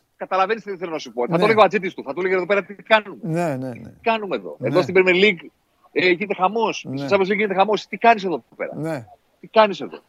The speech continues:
Speaker 1: Άλλες εποχές. Και το Μουντιάλ ήταν ακόμα κάτι, ε, μυθικό, κάτι τεράστιο, οπότε μόνο το Μουντιάλ,
Speaker 2: Έτσι.
Speaker 1: α, ε,
Speaker 2: Του φτάνει.
Speaker 1: αρκούσε. Η μία διοργάνωση, ναι, που είναι το καλύτερο τουρνουά που έχει κάνει ποτέ ποδοσφαιριστής.
Speaker 2: Ναι, ναι.
Speaker 1: Και μετά το ενενήντα που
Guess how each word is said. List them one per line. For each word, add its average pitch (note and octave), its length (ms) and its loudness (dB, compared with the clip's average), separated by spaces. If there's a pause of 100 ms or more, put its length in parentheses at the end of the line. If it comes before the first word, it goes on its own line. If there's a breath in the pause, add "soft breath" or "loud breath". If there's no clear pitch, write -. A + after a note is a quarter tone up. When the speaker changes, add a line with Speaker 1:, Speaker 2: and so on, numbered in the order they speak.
Speaker 1:
Άλλες A#3+ 260 8
εποχές. - 400 -4 (140)
Και F#3 100 0
το F#3 120 0
Μουντιάλ F3 340 2
ήταν G3 160 -2
ακόμα G3 360 0 (640)
κάτι, F#3 500 4 (220)
ε, D3 420 -2
μυθικό, D3 600 2 (100)
κάτι - 220 0
τεράστιο, D3 460 4
οπότε D#3+ 320 0
μόνο D#3+ 280 0
το D3 100 -4
Μουντιάλ, C3+ 520 2
Speaker 2:
Έτσι. E3+ 380 -4 (380)
Speaker 1:
α, B2+ 220 4
ε, B2+ 120 2
Speaker 2:
Του C3 100 4
φτάνει. D#3+ 40 -4 (180)
Speaker 1:
αρκούσε. - 140 -12
Η G2 220 -12
μία C#3+ 220 4
διοργάνωση, B2+ 640 -2 (140)
ναι, C3+ 180 -8
που D3 140 -6
είναι C#3 120 -2
το - 80 -8
καλύτερο C3+ 260 2
τουρνουά A#2+ 300 -2
που G2+ 80 -2
έχει - 100 -20
κάνει A#2+ 120 2
ποτέ A2+ 140 -6
ποδοσφαιριστής. G#2 640 0 (100)
Speaker 2:
Ναι, C#3+ 300 -4
ναι. G#2+ 200 -18
Speaker 1:
Και - 80 4
μετά C#3+ 280 8
το D3 80 0
ενενήντα C#3+ 440 2
που C3+ 260 -4